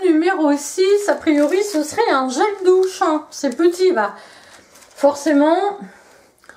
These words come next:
comparé à celui-ci, forcément le format n'est pas le même. Alors c'est de la marque Cosmia.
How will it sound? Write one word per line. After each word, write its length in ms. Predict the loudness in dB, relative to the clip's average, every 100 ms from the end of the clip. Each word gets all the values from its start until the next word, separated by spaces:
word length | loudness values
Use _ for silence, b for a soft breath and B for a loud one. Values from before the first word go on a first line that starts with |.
| B B _
comparé 800 | 0 2 2 0 0 0 -2 -4 -6
à 100 | -6
celui-ci, 640 | -4 -6 -4 -6 -4 0 0 0 -4 -4 B -2
forcément 600 | -2 -2 -4 0 0 -2 B B B B
le 240 | 0 2
format 420 | 2 2 0 0 0
n'est 160 | -2
pas 160 | 0 -2
le 60 |
même. 500 | -2 -2 -2 0 -2 -4 -10 -18 _ _ _ _ -20 _ -20 -20 -20 -20 -20 _ _ _ _ _ B B B B B B
Alors 340 | -2 0 -2
c'est 160 | -2 -4
de 60 | 0
la 100 | 0
marque 420 | 0 -4 -6 -10 -10 _
Cosmia. 840 | 0 0 -2 -2 0 0 0 -2